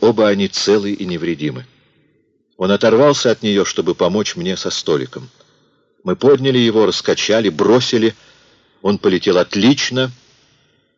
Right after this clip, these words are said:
ударился о стену противоположного дома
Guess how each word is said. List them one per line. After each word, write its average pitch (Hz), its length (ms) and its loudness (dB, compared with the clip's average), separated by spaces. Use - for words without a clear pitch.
ударился 90 760 0
о 78 160 -4
стену 87 460 -2
противоположного 82 800 -2
дома 127 420 2